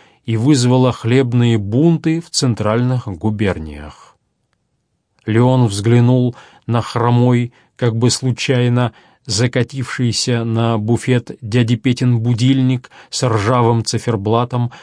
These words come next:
показывающий, тем не менее, точнейшее время. До затмения оставалось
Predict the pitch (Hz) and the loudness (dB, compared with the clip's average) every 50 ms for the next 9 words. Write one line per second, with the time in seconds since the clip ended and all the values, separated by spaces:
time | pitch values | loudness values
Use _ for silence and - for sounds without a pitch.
0 | - _ - 120 123 - 131 123 120 110 120 120 127 127 120 - - 131 127 123 | -20 _ -6 -6 -4 -2 -2 0 0 2 2 2 2 2 0 -2 -2 -4 -4 -2
1 | - 120 113 113 117 117 113 113 117 117 120 120 120 120 117 - - 117 107 - | 0 0 2 2 2 2 2 2 2 2 2 2 0 0 -2 -2 -4 -4 -4 -4
2 | - - - 101 107 117 127 135 - - - 139 135 135 139 131 110 90 90 107 | -4 -4 -2 0 0 0 0 -2 -4 -6 -6 -6 -6 -6 -6 -8 -8 -4 -2 0
3 | 107 101 92 87 85 82 82 _ _ _ _ _ _ _ _ _ _ _ _ _ | 0 0 -2 -4 -8 -10 -12 _ _ _ _ _ _ _ _ _ _ _ _ _
4 | - 98 117 120 101 85 101 92 - - 85 85 98 120 127 131 135 139 143 139 | -6 -2 0 0 2 0 0 -2 -4 -6 -6 -4 -2 -2 -2 -2 -2 -4 -6 -8
5 | 139 139 139 - - 131 - - - - 113 104 110 117 117 117 117 117 117 - | -8 -10 -12 -14 -12 -8 -8 -8 -6 -4 -2 -2 0 0 0 0 -2 -2 -4 -6
6 | - - | -10 -12